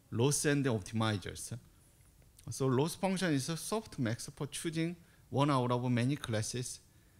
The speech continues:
and then output is a probability distribution of ten targets. So we can define cipher loss as the,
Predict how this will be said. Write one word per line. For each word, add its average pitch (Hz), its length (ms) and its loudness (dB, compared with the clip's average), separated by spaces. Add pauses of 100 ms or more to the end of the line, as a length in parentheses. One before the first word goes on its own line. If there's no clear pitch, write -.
(140)
and 131 160 2
then 139 120 4
output 135 340 2
is 120 180 -2
a 143 60 -4
probability 139 680 -4 (100)
distribution 131 600 -2
of - 60 -4 (520)
ten 185 160 -4
targets. 87 480 -8 (540)
So 151 220 4
we 139 140 4
can 165 400 0
define 135 500 0 (100)
cipher 175 520 -2
loss 101 420 -2 (880)
as 101 240 -2
the, 196 240 2